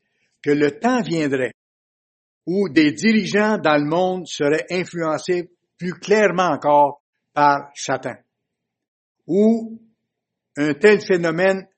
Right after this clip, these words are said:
allait paraître dans des comportements surprenants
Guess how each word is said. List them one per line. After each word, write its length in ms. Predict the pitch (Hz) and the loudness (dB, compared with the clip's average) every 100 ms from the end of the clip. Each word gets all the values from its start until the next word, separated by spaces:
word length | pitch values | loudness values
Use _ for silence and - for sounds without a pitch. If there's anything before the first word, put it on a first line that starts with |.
| _ | _
allait 340 | 135 147 147 | -8 -6 -6
paraître 600 | - 185 190 175 131 - 110 _ _ _ _ _ | -2 0 2 0 -2 -8 -20 _ _ _ _ _
dans 240 | - 156 151 | -2 0 2
des 120 | 156 | -2
comportements 960 | 156 156 160 - 147 143 139 131 120 _ _ | -2 -4 -4 -4 -4 -2 -2 -4 -8 _ _
surprenants 880 | - - 180 190 190 190 190 208 214 | -18 -2 2 2 2 2 2 -4 -8